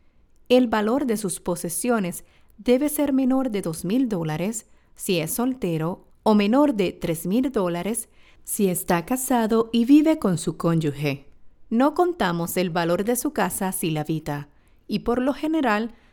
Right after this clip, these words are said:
tampoco contamos el valor de su vehículo. Es posible que no contemos el valor de otros recursos, tales como un lote en el cementerio. Para recibir S S I, debe solicitar cualquier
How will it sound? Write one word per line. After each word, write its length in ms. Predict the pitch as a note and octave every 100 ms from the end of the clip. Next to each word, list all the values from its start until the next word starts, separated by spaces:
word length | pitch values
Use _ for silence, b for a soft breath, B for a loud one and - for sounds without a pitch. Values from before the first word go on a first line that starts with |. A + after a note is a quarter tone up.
| b -
tampoco 560 | F#3 F3+ A#3+ C4+ D4+
contamos 720 | D#4 D4+ - F#3+ F3+ F#3 -
el 180 | G3 F3
valor 400 | D#3+ E3 G3 B3+
de 120 | A3+
su 180 | F#3+ E3
vehículo. 720 | D#3 D3+ D#3 D#3 D#3+ C#3+ C#3 - _ _ _ _ _ - _
Es 240 | G3+ G#3+ G#3+
posible 580 | D#4 D#4 A3+ F3 F3 E3+
que 140 | E3+
no 160 | E3+ E3+
contemos 640 | B3 B3 G3 E3 D#3+ F3
el 100 | E3+
valor 380 | D#3+ E3 G#3 G3+
de 180 | E3
otros 400 | D#3 D#3 A3+ -
recursos, 720 | C4 C4 A#3 G3+ - G3 G3 - b b b _
tales 360 | B3 C#4 D4 -
como 300 | - E3+ E3+
un 240 | A#3+ B3+
lote 280 | B3+ C4 A#3
en 80 | E3+
el 120 | D3
cementerio. 800 | - D3+ C#3+ - D3+ D3 C#3+ D3 - _ _ _ _ _ - - -
Para 220 | B3 C4
recibir 540 | C4+ C4 C4+ D4+ D4 D4
S 280 | G#3+ -
S 180 | A#3+ -
I, 240 | B3 A#3+ B3 b b A3
debe 360 | A#3 C#4+ D#4
solicitar 760 | D4 D#4 C#4+ D4+ D4 A3 G#3 G3+
cualquier 680 | F#3+ F3 - B3 C4+ C4+